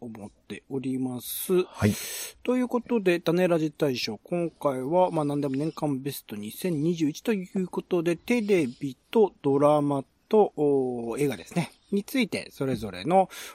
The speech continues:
Speaker 1: おー、年間ベストを紹介させていただきました。お相手はオレンジと、
Speaker 2: えー、好きなことわざ。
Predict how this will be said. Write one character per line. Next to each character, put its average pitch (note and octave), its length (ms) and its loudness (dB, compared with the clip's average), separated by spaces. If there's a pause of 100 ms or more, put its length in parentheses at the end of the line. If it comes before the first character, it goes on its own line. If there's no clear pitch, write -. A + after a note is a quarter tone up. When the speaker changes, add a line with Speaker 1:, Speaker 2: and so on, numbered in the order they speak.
Speaker 1:
お B2+ 480 0
ー、 G#2+ 60 -6
年 A2 180 -6
間 G2 220 -6
ベ G2 100 -8
ス - 140 -12
ト - 240 -12
を A3 140 6
紹 A2 300 -4
介 C#3 260 -4
さ - 140 -6
せ F#2+ 200 -10
て - 200 -2
い B2+ 120 -10
た G2 160 -10
だ F2+ 120 -12
き F#2 240 -14
ま F2 160 -14
し - 280 -10 (120)
た。 F3 160 2 (840)
お G#3+ 120 8
相 G3 120 8
手 F#3 120 6
は D#3+ 180 10
オ D3+ 80 2
レ C#3 120 2
ン F#2+ 100 -6
ジ F#2 200 -8
と、 - 360 6 (640)
Speaker 2:
え - 1500 -20
ー、 - 100 -12
好 - 60 -4
き F#2+ 100 -2
な F2 80 -2
こ F#2 100 -6
と G2 80 2
わ F#2 60 4
ざ。 G#2 240 4